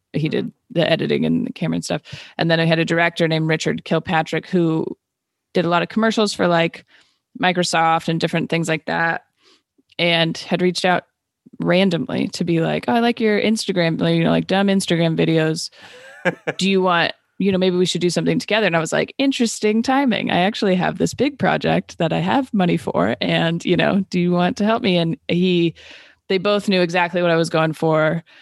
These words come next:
Speaker 1: with, 'cause I wanted it to, you know, eighty for eighty, I wanted it to be like a sports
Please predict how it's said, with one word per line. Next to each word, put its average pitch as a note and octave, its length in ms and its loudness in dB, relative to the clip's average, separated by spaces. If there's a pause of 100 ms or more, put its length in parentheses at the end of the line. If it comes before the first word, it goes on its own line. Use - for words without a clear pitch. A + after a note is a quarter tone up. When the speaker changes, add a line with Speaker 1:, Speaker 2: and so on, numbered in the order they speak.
(160)
Speaker 1:
with, E3 240 -2
'cause F#3+ 160 -2
I F#3+ 60 2
wanted G3+ 280 2
it - 140 0
to, F3 200 2
you F#3 180 2
know, D#3+ 100 0
eighty E3 220 2
for D#3+ 140 -2
eighty, D#3+ 200 2
I D#3+ 40 2
wanted D#3+ 220 0
it D#3+ 140 -2
to - 80 -4
be D#3 140 0
like D#3+ 140 0
a D#3+ 80 0
sports - 500 -4